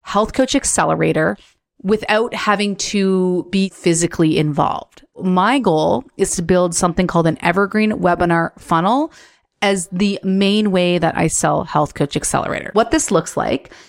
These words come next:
is I send traffic or people to a recorded webinar. So it's not live, it's recorded. And I provide value and give away all kinds of great things. And then at the end, I present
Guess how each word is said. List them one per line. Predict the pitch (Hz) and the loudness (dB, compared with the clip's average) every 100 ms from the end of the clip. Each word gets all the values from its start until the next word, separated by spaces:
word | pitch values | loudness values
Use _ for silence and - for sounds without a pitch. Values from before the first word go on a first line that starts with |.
| _ - | _ 0
is | 185 175 175 175 170 - | 2 4 2 2 0 -2
I | 180 | -2
send | 165 - 190 254 | -2 -2 0 0
traffic | - 170 - - - - | 0 0 0 -2 -4 -4
or | - 156 | -4 -4
people | - 151 147 156 - - - _ _ - | -2 -2 0 2 0 -4 -20 _ _ -4
to | - 208 202 | 0 0 2
a | 180 | 0
recorded | 170 165 - - 180 220 | 0 -2 -2 0 2 2
webinar. | 185 160 151 147 277 | 2 0 0 0 0
So | 277 175 | 0 -2
it's | - | 0
not | 185 - | 0 2
live, | 220 180 196 262 - | 2 2 0 -4 -8
it's | 175 - | -6 0
recorded. | 262 - 202 180 202 269 - - _ _ | 0 2 2 2 0 -2 -10 -20 _ _
And | 190 185 185 180 175 175 165 - | 0 0 0 0 0 -2 -4 -2
I | 165 | -2
provide | 170 202 185 185 226 | 0 0 2 2 2
value | 208 190 190 180 185 202 247 _ | 0 0 0 0 0 -2 -8 _
and | 175 165 165 165 156 | -4 -2 -2 -4 -2
give | 170 | 0
away | 165 165 165 | 2 2 2
all | 165 | 0
kinds | - 220 226 | 0 0 0
of | |
great | 247 254 - | -2 0 0
things. | 202 196 190 | 0 0 -2
And | - | 0
then | 180 175 | 0 2
at | 175 175 | 0 0
the | - 175 - | -2 -2 0
end, | 302 233 185 254 320 - _ _ _ | 2 2 2 0 -2 -8 _ _ _
I | 180 175 175 175 170 | 0 0 2 0 -2
present | - 196 175 180 175 - - | -2 0 2 0 -2 -6 -10